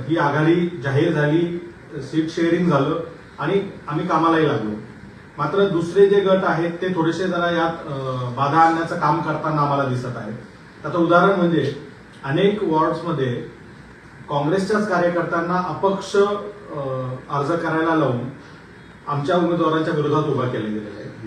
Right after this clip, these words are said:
आणि तिथे, अ, स्थानिक पातळीवर त्यांना बळ देण्याचं काम काँग्रेसमधील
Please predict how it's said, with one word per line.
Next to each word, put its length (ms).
आणि 260
तिथे, 720
अ, 200
स्थानिक 420
पातळीवर 400
त्यांना 260
बळ 240
देण्याचं 380
काम 200
काँग्रेसमधील 720